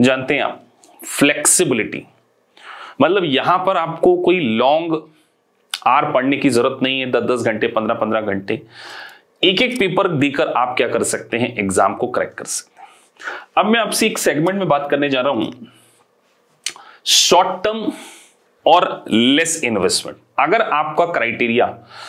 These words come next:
समय को लेकर है कि सर, हम less than one year में course को complete कर लें, less than one year या आठ महीने में complete कर लें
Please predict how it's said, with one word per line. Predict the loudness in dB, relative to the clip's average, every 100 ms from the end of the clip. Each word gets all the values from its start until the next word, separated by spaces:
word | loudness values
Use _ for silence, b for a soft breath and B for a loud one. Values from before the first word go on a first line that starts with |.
| B
समय | 0 2 4 2 2
को | 2
लेकर | 2 0 0
है | 0
कि | 0
सर, | 0
हम | 0 0 2 2 4
less | 2 2
than | 0 0
one | -2
year | -2 -4
में | -4
course | -2 -2
को | 0 0
complete | 0 0 0
कर | 0
लें, | 0 -4 -2
less | 2 2 2
than | -2 0
one | -2
year | 0 2
या | 2
आठ | 4 2 2
महीने | 0 0 -2
में | -2
complete | 0 0 -2
कर | -4
लें | -6 -8